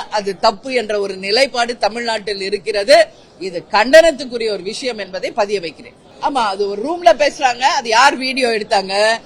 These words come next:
யார் போட்டாங்க, இதுக்கெல்லாம் யாருக்கும் பதில் இல்ல.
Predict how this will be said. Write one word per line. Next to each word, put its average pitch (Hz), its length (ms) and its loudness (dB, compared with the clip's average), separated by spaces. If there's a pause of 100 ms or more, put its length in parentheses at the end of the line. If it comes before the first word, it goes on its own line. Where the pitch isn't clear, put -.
(280)
யார் 247 400 4
போட்டாங்க, 208 600 0 (160)
இதுக்கெல்லாம் 214 460 0
யாருக்கும் 254 480 4
பதில் 226 280 2
இல்ல. 175 260 -2